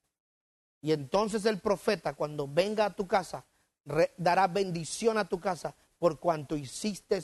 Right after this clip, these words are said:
obediencia a la voz de Dios. Qué bonito es escuchar la voz del profeta que te diga:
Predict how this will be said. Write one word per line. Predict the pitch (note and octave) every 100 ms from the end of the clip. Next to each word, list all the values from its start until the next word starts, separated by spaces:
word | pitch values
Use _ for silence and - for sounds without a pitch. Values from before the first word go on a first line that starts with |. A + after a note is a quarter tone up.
| -
obediencia | F#3 E3+ E3 G3+ D#3+ D3 C3 _ _
a | D3+
la | C#3
voz | C#3 C3+
de | C#3+
Dios. | C3+ A2+ - _ _ _ _ _ _ _ _ _ _ _ _ _ _ _ _ _
Qué | G3+
bonito | A3 G#3+ A3 G#3+
es | F3+
escuchar | F#3 G3 - G3
la | F#3+
voz | F#3 F#3
del | F3+ D#3+
profeta | E3 D3 F#3+ F3 F3
que | E3+
te | D#3 D#3
diga: | F#3 F3+